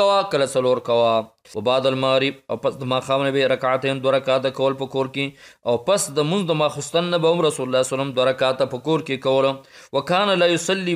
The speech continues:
بعد الجمعة، او مونځ به نه کوي رسول الله صلی الله علیه وسلم پس د مونځ د جمعې نه، حتی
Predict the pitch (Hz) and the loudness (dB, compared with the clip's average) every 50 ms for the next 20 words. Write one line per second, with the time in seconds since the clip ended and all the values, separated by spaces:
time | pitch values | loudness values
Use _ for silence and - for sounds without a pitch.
0 | 143 131 156 151 143 151 147 156 151 139 120 131 135 143 165 190 185 180 175 - | 0 0 0 0 0 0 0 0 -2 -2 -2 -4 -4 0 2 2 2 2 0 0
1 | 160 143 120 107 104 _ _ _ _ - 113 113 113 123 131 135 131 120 135 131 | 0 0 -2 -2 -6 _ _ _ _ -4 -4 -2 -2 -2 -4 -4 -2 -2 -2 -2
2 | 135 135 131 127 127 123 - - 127 131 135 135 135 - 131 135 139 139 139 - | 0 0 2 2 2 0 0 -4 0 2 2 2 2 0 -2 -2 -2 -4 -6 -4
3 | - 156 156 156 127 123 127 127 131 151 190 202 170 180 165 147 165 165 160 160 | -4 -2 -2 -2 -6 -6 -6 -4 -2 -2 -2 0 0 0 0 0 -2 0 0 0
4 | 165 151 143 123 110 - - - _ _ - - - 175 185 - - - - 160 | 0 2 2 0 0 -2 -6 -20 _ _ -16 -6 -2 -2 0 -2 -2 -4 0 2